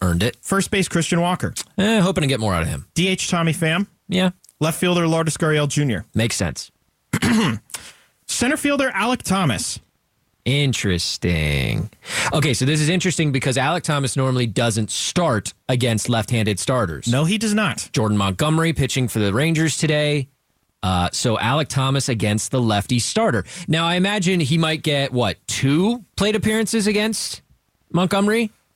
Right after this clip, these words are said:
Speaker 2: It depends. If, if the way that the lineup is constructed right now is going to lead to success, you're relying a lot on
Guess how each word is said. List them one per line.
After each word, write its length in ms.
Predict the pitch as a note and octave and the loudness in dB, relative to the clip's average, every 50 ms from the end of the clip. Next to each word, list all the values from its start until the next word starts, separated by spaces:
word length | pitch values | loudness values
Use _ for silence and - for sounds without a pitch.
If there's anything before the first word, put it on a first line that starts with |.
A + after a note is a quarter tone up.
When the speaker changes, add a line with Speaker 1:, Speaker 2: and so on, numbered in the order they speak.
| _ _ _ _ - | _ _ _ _ -2
Speaker 2:
It 140 | C3+ C#3+ - | -2 0 0
depends. 600 | C#3+ - F#3+ A3+ G#3 B2+ F#2+ F2 - - - - _ _ _ _ _ _ _ _ _ _ _ _ _ _ _ _ _ _ _ _ _ - | 0 0 0 0 0 -2 -4 -6 -6 -8 -8 -12 _ _ _ _ _ _ _ _ _ _ _ _ _ _ _ _ _ _ _ _ _ -2
If, 220 | C3 C3 - - - - - | -2 -2 -2 -4 -10 -6 -2
if 140 | C#3 C#3+ - | -2 -2 0
the 120 | - D3 | 0 0
way 280 | C#3+ C#3+ D#3 E3 F3+ G3 | 2 2 2 2 2 0
that 160 | G3 F#3 E3+ | 0 0 0
the 60 | - | 0
lineup 400 | D3+ C#3+ C#3+ C#3+ D#3 D#3+ D#3+ D3+ | 0 0 0 0 0 0 0 0
is 120 | D3 C#3 - | 0 -2 0
constructed 540 | - C#3+ C3 - - - C#3+ - - C3+ C3+ | 0 -2 -2 -2 -2 -2 -2 0 0 0 2
right 240 | C3 D3 D3 D3 C#3+ | 2 2 0 0 0
now 340 | D3+ D3+ D3+ C3+ B2+ C3 C3 | 0 0 0 0 0 0 2
is 180 | A#2+ B2+ A#2+ | 0 0 0
going 300 | - C#3+ C3+ C3+ B2+ B2 A#2 | 0 0 0 2 0 0 0
to 540 | - C#3 C3+ C3 B2+ B2+ B2 B2 B2 A#2 - - _ _ _ _ _ _ _ - | 0 0 2 2 2 2 2 0 0 -2 -6 -14 _ _ _ _ _ _ _ -2
lead 260 | B2 C3 C3 B2 A#2+ - | 0 0 0 0 0 0
to 120 | - A2 | -2 -2
success, 760 | - - A2 - - A3+ A#3 D3+ C3 D3+ F3 - - - - - _ _ _ _ _ _ _ _ _ _ _ _ _ _ _ _ _ _ _ _ - | 0 -2 -2 0 0 0 2 2 2 0 0 -2 -4 -8 -10 -12 _ _ _ _ _ _ _ _ _ _ _ _ _ _ _ _ _ _ _ _ -4
you're 220 | - B2 C3 C3+ C3 | -2 0 2 2 2
relying 400 | B2 C3+ C3+ C3 B2+ C3 C#3 C#3+ | 2 2 2 2 2 2 2 2
a 60 | C#3+ | 0
lot 200 | C#3 C3+ C3+ C3 | 0 0 0 0
on 340 | C3+ C3+ C3+ C3 B2 B2 A#2 | 0 0 0 0 -2 -4 -6